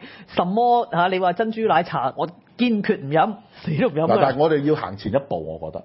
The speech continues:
Speaker 1: 係。
Speaker 2: 呢個就係由理人文化到我哋上書局畀人封殺，一路我哋自己思考緊嘅問題嚟嘅，其實都係。就係話消費者係咪完全被動地去接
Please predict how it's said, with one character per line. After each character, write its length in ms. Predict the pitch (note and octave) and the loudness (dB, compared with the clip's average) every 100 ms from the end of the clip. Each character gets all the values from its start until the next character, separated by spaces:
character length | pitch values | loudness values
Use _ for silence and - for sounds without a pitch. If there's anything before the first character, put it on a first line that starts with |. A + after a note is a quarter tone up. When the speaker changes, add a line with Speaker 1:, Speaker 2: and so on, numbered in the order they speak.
| - | -4
Speaker 1:
係。 340 | D#3+ - - - | -2 -2 -2 -2
Speaker 2:
呢 140 | G#3+ | 0
個 140 | E3 | 2
就 100 | C3 | 2
係 60 | A2 | 2
由 240 | G#2 F2+ | 0 -2
理 160 | F#2 G#2+ | -2 0
人 180 | A2 F2 | 0 -2
文 180 | E2+ F2 | -8 -4
化 180 | A2+ A2+ | -2 0
到 100 | A#2 | 0
我 180 | G#2+ | 0
哋 60 | G#2 | -2
上 240 | F#2+ F#2+ | -4 -6
書 60 | G2 | -4
局 80 | C#3+ | 0
畀 200 | D3+ C#3 | 0 0
人 160 | G#2 E2+ | -2 -4
封 320 | C3+ C3 A#2+ | -6 -4 -4
殺， 300 | G#2 F#2 F2 - | -4 -4 -6 -6
一 60 | C3+ | 0
路 220 | C#3+ G2+ | 2 2
我 80 | G2 | 0
哋 140 | F#2 E2+ | -4 -6
自 160 | F#2 | -4
己 120 | G2 A2+ | -2 -4
思 220 | - B2+ | -2 -2
考 160 | - | 0
緊 120 | G2 F#2 | -2 -2
嘅 120 | F#2+ | -4
問 80 | D2+ C#2 | -6 -10
題 60 | - | -10
嚟 180 | - - - E2 | -10 -12 -10 -10
嘅， 20 | |
其 120 | - | -8
實 20 | - | -4
都 140 | F#2 | -4
係。 120 | F2 - - - - - - - - | -4 -12 -18 -20 -20 -20 -20 -20 0
就 100 | D3 | 4
係 80 | C3+ | 4
話 140 | C3 | 4
消 160 | C3 A#3 | 2 2
費 240 | G#3+ E3+ C#3 | 2 2 2
者 180 | F3+ | 2
係 20 | D3 | 2
咪 40 | A#2 | 0
完 280 | G#2 F#2+ F2+ | -4 -8 -10
全 240 | - F#2 | -10 -8
被 240 | G#2 G#2+ | -4 -4
動 220 | G#2 G2+ G#2 | -2 -4 -4
地 120 | G2+ | -2
去 140 | A2+ | -2
接 140 | A2+ | -4